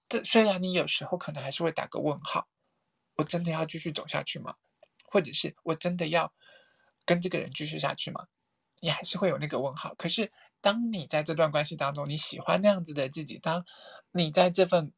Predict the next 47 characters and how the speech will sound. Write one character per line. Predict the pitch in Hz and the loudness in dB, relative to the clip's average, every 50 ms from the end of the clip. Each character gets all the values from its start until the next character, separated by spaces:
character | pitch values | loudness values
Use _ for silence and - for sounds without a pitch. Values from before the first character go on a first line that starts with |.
| _ _ - | _ _ 0
工 | - 180 185 196 | 0 0 2 2
作 | 196 175 | 2 2
关 | 151 151 147 151 | 2 2 -2 -2
系 | 160 151 | -2 -2
当 | 147 139 139 | -2 -2 -2
中 | 139 147 | -2 -2
喜 | 151 - - - 156 | -2 -4 -4 -4 -4
欢 | - 180 190 196 | -2 -2 -2 0
那 | 196 196 | -2 -6
个 | 180 - 147 - _ _ _ _ _ _ _ - | -2 -2 -2 -2 _ _ _ _ _ _ _ -6
做， | - 214 202 185 180 _ _ - | 0 2 2 2 0 _ _ -6
做 | - 208 190 | -2 0 0
起 | 180 - - - - | 0 0 -4 -4 -4
来 | 165 - 160 | -8 -6 -6
是 | - - 185 | -6 -4 -2
闪 | 165 - 156 147 | 0 0 0 0
闪 | 151 170 156 147 | 0 -2 -4 -2
发 | 156 156 151 160 | 0 0 2 2
亮， | 170 175 160 147 | 2 2 0 0
然 | - - | -4 -8
后 | 156 - 180 170 - - - - - - | -6 -6 -6 -8 -8 -10 -20 -20 -14 -8
有 | - 165 139 | -4 -4 -4
源 | 117 147 156 | -2 -2 -2
源 | 165 165 175 | -2 -4 -4
不 | 185 208 | -4 -6
绝 | 202 - 156 | -4 -4 -4
的 | 135 - | -4 -2
动 | - 156 147 147 | -4 -4 -4 -4
力 | 151 147 - _ _ _ _ _ _ _ _ _ _ _ _ _ _ - | -6 -8 -8 _ _ _ _ _ _ _ _ _ _ _ _ _ _ -2
去 | - 233 208 | 0 0 2
做 | - - 190 | 4 4 4
这 | 180 - | 4 4
件 | 170 - 170 156 | 0 -2 -2 -2
事 | 151 - 160 | 0 -2 -2
情 | 151 - - - | -2 -4 -4 -4
的 | - 147 | -4 -4
时 | - - 151 | -4 -6 -6
候， | - - - | -6 -8 -6
对 | - - 202 | -2 0 0
你 | 214 185 | 0 0
来 | 156 143 139 | 0 -2 -4
说 | 151 - 156 | -2 -4 -4
就 | 147 - | -4 -4
是 | 151 - 165 | -6 -6 -2
正 | 156 - 170 151 147 | 0 0 0 0 0
确 | - - 160 | -6 -6 -2
的 | - - - | -4 -4 -4